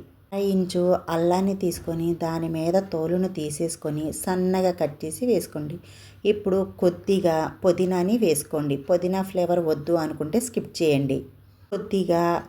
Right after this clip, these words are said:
కరివేపాకును కూడా వేసుకుందాం. ఇప్పుడు సన్నగా తరిగిన కొత్తిమీరను వేసుకుందాం. ఒక చిన్న సైజు క్యారెట్ని తీసుకొని ఈ విధంగా తురిమి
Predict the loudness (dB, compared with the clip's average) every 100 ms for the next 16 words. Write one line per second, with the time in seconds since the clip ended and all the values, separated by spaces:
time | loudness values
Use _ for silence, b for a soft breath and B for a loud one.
0 | -2 2 4 2 2 0 0 0 -2 -2
1 | 0 0 2 0 0 -4 -4 0 -2 -2
2 | -2 -2 -2 0 2 4 4 2 -4 -2
3 | 0 0 0 2 2 2 -2 -2 -2 -2
4 | -4 -6 B B B B 0 2 2 2
5 | 4 4 4 2 0 -4 -2 0 -2 -4
6 | -16 _ _ _ -2 0 2 2 2 0
7 | 2 2 0 2 2 2 0 2 6 4
8 | 4 -2 -2 -4 -4 -4 -4 -4 -4 0
9 | 2 4 4 2 2 0 -2 -8 -2 0
10 | 2 4